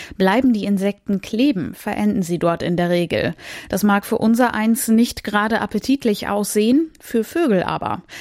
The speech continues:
Wenn sie die dort klebenden Insekten entdecken, versuchen sie des Öfteren, diese zu fressen. Und das gilt auch für einige Fledermäuse. Nicht alle Fledermausarten fangen ihr Futter, also Insekten, aus der Luft. Arten wie das braune Langohr,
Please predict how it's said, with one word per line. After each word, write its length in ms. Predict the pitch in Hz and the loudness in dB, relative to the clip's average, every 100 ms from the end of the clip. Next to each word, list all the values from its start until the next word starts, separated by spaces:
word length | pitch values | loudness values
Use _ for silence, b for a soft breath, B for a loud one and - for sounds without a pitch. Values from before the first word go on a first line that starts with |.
| B | B
Wenn 260 | - 202 226 | -2 2 4
sie 120 | 233 | 2
die 160 | 240 233 | 2 2
dort 360 | 247 277 294 | 2 2 0
klebenden 540 | - 226 233 247 220 208 | -2 0 4 4 2 0
Insekten 640 | 202 196 202 208 - 208 | 2 2 0 -4 -6 -4
entdecken, 500 | 190 180 220 202 196 | -2 -2 0 2 0
versuchen 480 | - 233 240 262 247 | 2 2 2 2 2
sie 100 | 233 | 2
des 220 | 220 - | 0 0
Öfteren, 480 | 254 - 240 220 220 | -4 0 0 4 2
diese 300 | 190 180 180 | 2 -2 -2
zu 100 | 226 | -2
fressen. 540 | - 202 202 170 - B B B | -2 -2 -2 -2 -6 B B B
Und 140 | 220 | -2
das 220 | 196 - - | 0 -4 2
gilt 260 | 214 220 | 2 2
auch 160 | - 226 | -4 -4
für 160 | - | -4
einige 300 | 220 208 208 | -2 0 0
Fledermäuse. 840 | 208 247 269 196 170 156 160 110 185 B B B | -2 0 2 2 0 -4 -4 -6 -8 B B B
Nicht 300 | 226 254 - | 2 2 2
alle 260 | - 254 302 | -2 0 0
Fledermausarten 1040 | - 226 262 254 247 233 - 208 - 233 | 2 2 4 4 4 0 -2 -4 2 2
fangen 360 | - 214 214 226 | 2 2 4 4
ihr 160 | 196 | 0
Futter, 460 | 175 220 208 262 277 - | 0 -2 2 4 4 2
also 260 | 185 180 | 0 2
Insekten, 720 | 196 190 175 196 196 _ 240 240 | 2 2 2 0 -2 _ 0 2
aus 200 | 226 - | -2 2
der 140 | 247 | 2
Luft. 380 | 214 - - - B B | 2 -2 -10 -14 B B
Arten 400 | - 185 - 202 | -4 -2 2 2
wie 80 | 190 | 4
das 220 | 190 196 | 2 0
braune 400 | - 190 208 214 | -2 0 4 4
Langohr, 580 | 190 175 208 233 277 294 | 4 2 2 4 4 4